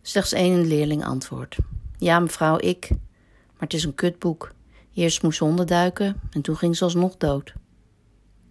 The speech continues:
"Het is het dagboek van een normaal kind," citeer ik Annie Romein, "dat onder uitzonderlijke omstandigheden volwassen moet worden. Net als jullie," wil ik eraan toevoegen,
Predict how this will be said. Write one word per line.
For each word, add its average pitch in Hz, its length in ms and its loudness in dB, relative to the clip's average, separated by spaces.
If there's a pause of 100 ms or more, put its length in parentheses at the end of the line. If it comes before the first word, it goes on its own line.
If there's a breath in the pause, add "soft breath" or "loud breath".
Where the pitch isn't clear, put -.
(420 loud breath)
"Het - 180 -4
is 180 100 2
het 175 80 0
dagboek - 340 0
van 160 140 0
een 151 100 4
normaal 156 360 2
kind," 185 320 0
citeer - 440 0
ik 143 140 -4
Annie 139 220 0
Romein, 135 520 -2 (420 loud breath)
"dat - 180 0
onder 165 260 2
uitzonderlijke 165 680 0
omstandigheden 156 680 -2
volwassen 170 420 -2
moet 135 200 -4
worden. - 420 -8 (680)
Net 185 260 0
als 135 160 -4
jullie," 170 240 2
wil 170 120 2
ik 151 100 -2
eraan 139 180 -6
toevoegen, 139 580 -6